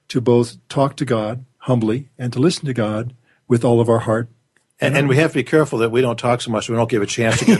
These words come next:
Speaker 2: get
Speaker 1: <laughs>
Speaker 2: God
Speaker 1: Like,
Speaker 2: to get
Speaker 1: like
Speaker 2: a word
Speaker 1: me.
Speaker 2: in, so to speak.
Speaker 1: <laughs>
Speaker 2: You know, I, I think I want to comment on this for a second.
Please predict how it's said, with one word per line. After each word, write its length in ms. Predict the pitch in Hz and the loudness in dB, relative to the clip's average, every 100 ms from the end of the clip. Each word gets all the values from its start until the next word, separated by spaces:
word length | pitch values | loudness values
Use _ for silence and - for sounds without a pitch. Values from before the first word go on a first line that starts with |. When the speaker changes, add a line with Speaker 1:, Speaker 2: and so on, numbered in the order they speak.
| - | 2
Speaker 2:
get 140 | 240 - | -2 0
Speaker 1:
<laughs> 0 | |
Speaker 2:
God 160 | 123 | 4
Speaker 1:
Like, 160 | 160 147 | 4 4
Speaker 2:
to 60 | 117 | 2
get 40 | |
Speaker 1:
like 140 | 139 | 2
Speaker 2:
a 20 | 127 | 2
word 180 | 151 | 2
Speaker 1:
me. 60 | 165 | 2
Speaker 2:
in, 120 | 196 | 0
so 140 | - 110 | -2 -4
to 100 | 101 | -6
speak. 1040 | - 110 214 - 214 - 208 - 196 160 - | -6 0 0 0 -4 -4 -6 -6 -6 -8 -6
Speaker 1:
<laughs> 80 | |
Speaker 2:
You 80 | 143 | -2
know, 120 | 139 - | -2 -2
I, 200 | 143 135 | -2 -4
I 20 | |
think 240 | 139 202 185 | -4 -4 -2
I 40 | |
want 200 | 151 139 | -2 -2
to 60 | 127 | -6
comment 420 | - 143 135 127 | -8 -6 -4 -4
on 80 | 113 | -4
this 120 | 107 | -6
for 100 | - | -8
a 60 | 110 | -8
second. 360 | - 113 104 | -8 -10 -12